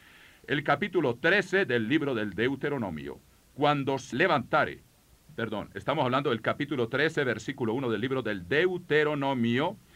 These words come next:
Y ustedes saben una cosa, amigos míos, si ustedes quieren hacer un estudio personal, todas las citas que Jesucristo le hizo a Satanás cuando lo estaba tentando en el desierto durante los cuarenta días, como nos lo explica Mateo y Marcos, fueron sacadas del libro del Deuteronomio.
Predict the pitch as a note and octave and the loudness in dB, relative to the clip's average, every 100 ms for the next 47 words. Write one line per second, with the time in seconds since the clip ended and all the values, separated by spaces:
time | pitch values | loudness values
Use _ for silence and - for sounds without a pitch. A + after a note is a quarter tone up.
0 | - - - D3 A3 E3+ F#3 D#3+ D#3 E3 | -20 -12 -6 0 2 4 4 2 0 0
1 | D3+ C3 A2+ F#2 B2+ G3+ F3 G#2+ C3+ - | 0 0 -2 -2 -4 -4 -6 -6 -4 -2
2 | B2+ G2+ B2+ A#2 F#2+ E3 B2 - D3 A#2+ | -2 -2 -4 -4 -4 -2 -2 0 -2 -2
3 | A2 G2 C#3 D3 - - _ - D3+ D#3 | -4 0 0 -2 -14 -20 _ 0 2 4
4 | D#3 B2+ A#2 - D3 D3 B2+ B2 A#2 A2+ | 2 2 0 -2 -6 -6 -6 -4 -4 -4
5 | B2+ C3 C#3+ B2+ A#2 A#2 B2 A#2 G#2 G#2 | -4 -4 -4 -4 -2 -2 -2 -4 -2 -2
6 | A#2 A#2+ G#2 G2+ B2+ A#2 G#2+ F#2+ A#2 G#2+ | -2 -2 -4 -2 -2 -2 -2 -2 -2 -2
7 | F#2+ F2 G2+ A2+ B2 B2 G#2 G#2 F#2+ F#2 | -4 -6 -2 0 0 -4 -4 -4 -6 -6
8 | F#2+ G2+ A2+ - G#2 A#2 - F#2+ F2+ F2+ | -6 -6 -4 -2 -2 -4 -6 -8 -8 -8
9 | - B2 A#2 G2 F#2+ A2 A2 A2 G2+ F2+ | -6 -4 -2 -4 -4 -4 -2 -4 -4 -2
10 | A#2+ B2 F#3 F#3 - - - A2 G#2 - | -2 0 -2 -2 -14 -14 -4 -2 -2 -4
11 | F2+ - A#2 F#2 - - - - G#2+ F#2 | -4 0 0 0 -4 -16 -8 -4 -2 -2
12 | D3+ G2+ F2 E2+ F#2 G2+ F#2+ F#2+ F2+ D#2 | -4 -4 -4 -4 -4 -4 -4 -4 -6 -10